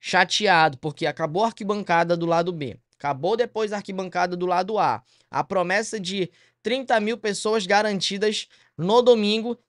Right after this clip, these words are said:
já era mais do que certa com as, com as arquibancadas cem por cento lotadas. Aí depois acabou ontem a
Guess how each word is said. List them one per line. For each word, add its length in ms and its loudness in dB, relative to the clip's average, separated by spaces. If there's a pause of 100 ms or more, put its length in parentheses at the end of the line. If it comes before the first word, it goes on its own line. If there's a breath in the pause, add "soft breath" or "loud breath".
já 240 0
era 240 4
mais 260 4
do 120 -4
que 160 -8
certa 400 0
com 100 -6
as, 160 2 (180)
com 60 -6
as 160 0
arquibancadas 640 -2
cem 160 -6
por 180 -6
cento 300 -6
lotadas. 720 -2
Aí 240 0
depois 400 2
acabou 600 0
ontem 640 2
a 260 0